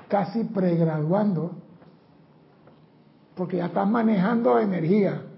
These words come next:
y entonces tú puedes estar aquí, y puedes estar allá. Puedes hacer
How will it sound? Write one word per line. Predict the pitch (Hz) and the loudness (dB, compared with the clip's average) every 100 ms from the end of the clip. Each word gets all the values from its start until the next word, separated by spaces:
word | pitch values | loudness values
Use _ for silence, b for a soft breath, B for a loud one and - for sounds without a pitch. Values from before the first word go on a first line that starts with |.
| B B B - | B B B 0
y | 175 | 0
entonces | 165 190 185 | 2 2 2
tú | 196 | 0
puedes | - 202 196 202 - - - - | 0 2 2 0 -6 -18 -20 -14
estar | 143 175 170 | -10 -6 -6
aquí, | 160 302 - - - - - - _ - - _ - | -6 -8 -8 -16 -20 -20 -20 -20 _ -20 -20 _ -20
y | |
puedes | - 165 160 165 - | -12 -8 -8 -8 -12
estar | 139 - 147 | -20 -14 -10
allá. | 143 139 165 - - - - _ _ _ b b _ | -8 -8 -8 -10 -16 -20 -20 _ _ _ b b _
Puedes | - 165 170 | -4 -2 -2
hacer | 160 160 180 | -4 -4 -6